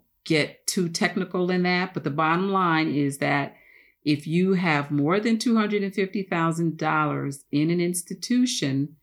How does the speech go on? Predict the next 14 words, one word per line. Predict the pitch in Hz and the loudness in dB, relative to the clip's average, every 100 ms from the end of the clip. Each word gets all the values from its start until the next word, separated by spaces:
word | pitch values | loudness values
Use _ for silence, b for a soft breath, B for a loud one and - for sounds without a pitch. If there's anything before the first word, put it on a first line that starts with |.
| b b b _ | b b b _
in | 139 135 131 127 | -2 -2 0 0
one | 151 175 | 2 2
type | 220 202 185 220 | 0 -2 -2 -2
of | 202 | -4
account, | 214 - 240 214 165 156 160 - b b b - | -6 -2 0 2 2 0 -4 -12 b b b -2
the | 160 | -2
amounts | - 143 143 147 170 - - - - | 0 2 4 4 2 -2 -8 -10 0
over | 190 277 359 165 | 2 2 2 -2
two | 165 - | -2 -4
hundred | 151 143 139 139 | 0 2 2 0
and | 139 | 0
fifty | 135 - 127 | -2 -4 -6
thousand | - 127 131 - 127 | 0 2 2 0 -4
dollars | 135 131 127 131 135 | -2 -4 -4 -8 -10